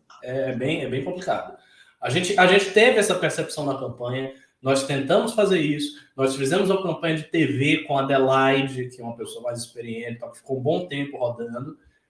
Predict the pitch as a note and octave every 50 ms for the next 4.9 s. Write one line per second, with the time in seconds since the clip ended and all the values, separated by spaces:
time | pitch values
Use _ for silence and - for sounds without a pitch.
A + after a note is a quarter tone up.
0 | _ _ - A3+ A#3 A#3 A#3+ A#3+ A#3+ B3 A#3 G3 F#3 F#3+ F#3+ G3 F#3+ G#3 A3+ G3+
1 | - - - G#3 G#3+ A#3+ C#4 C#4+ D4 C4 G#3+ G#3 A3 A#3 A#3+ B3 A3+ G3+ G3+ G#3
2 | G#3+ G#3 G#3 - - - D#3+ D#3+ E3 F3+ G3+ G#3 G#3 G3 E3+ C3 A#2 G#2+ F#2+ F#2
3 | G2 A2 A2 G2 G2+ A2 A2+ A#2 A#2 B2 B2 A#2+ A#2 A#2 A2+ - B2 A#2+ - -
4 | C3 C3 C3 C3+ C#3 - D3 C#3 C#3 C#3 - C#3+ C#3 D3+ D3 C#3+ - -